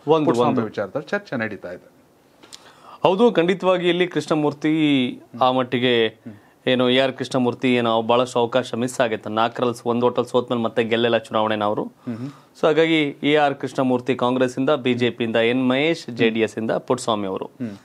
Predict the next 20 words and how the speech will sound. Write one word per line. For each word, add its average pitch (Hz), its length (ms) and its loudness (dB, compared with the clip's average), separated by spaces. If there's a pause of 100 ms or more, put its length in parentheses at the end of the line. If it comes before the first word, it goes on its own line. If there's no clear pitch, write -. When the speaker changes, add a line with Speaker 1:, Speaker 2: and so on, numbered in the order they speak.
(260)
Speaker 1:
ತ್ರಿಕೋನ 131 360 0
ಸ್ಪರ್ಧೆ 120 540 -2
ಇದೆ. 123 360 -2
Speaker 2:
ಹೌದು. 113 240 -2 (380)
Speaker 1:
ಆದ್ರೆ 123 400 2
ಇಲ್ಲಿ 131 240 0
ಮಹೇಶ್ನ 139 800 0
ಸುಲಭವಾಗಿ 123 580 0
ಪರಿಗಣಿಸೋಂಗಿಲ್ಲ, 113 840 0
ಕಡೆಗಣಿಸೋಂಗಿಲ್ಲ. 110 760 -2
Speaker 2:
ಆಗಲ್ಲ. - 200 -6
Speaker 1:
ಎ 120 60 2
ಆರ್ 127 140 2
ಕೃಷ್ಣಮೂರ್ತಿ 117 500 -6
ಬಗ್ಗೆ 107 200 -4
ಅನುಕಂಪದ 107 460 -2
ಲೆಕ್ಕಾಚಾರ 110 480 0
ಅದು 110 160 0
ಕಡೆಗಣಿಸೋಂಗಿಲ್ಲ. 110 720 -4
Speaker 2:
ಹ್ಮ್. 120 400 -10